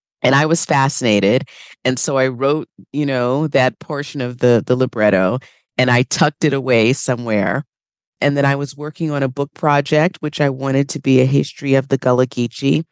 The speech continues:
And I kinda started in the Civil War for a variety of reasons that are, you know, too long to explain.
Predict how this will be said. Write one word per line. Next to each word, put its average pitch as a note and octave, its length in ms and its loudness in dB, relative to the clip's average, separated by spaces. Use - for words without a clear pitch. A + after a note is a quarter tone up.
And C3 100 2
I B2 80 2
kinda D3 460 0
started C3+ 460 -4
in C3 100 0
the B2+ 80 -4
Civil C3+ 400 -6
War B2+ 320 -2
for B2+ 440 -4
a B2 80 -2
variety A#2+ 560 2
of A2 100 -8
reasons A#2 420 2
that A2+ 140 2
are, G#2+ 240 4
you C3 140 0
know, A2 160 2
too C#3 180 -4
long A#2+ 240 0
to B2 100 0
explain. B2 600 0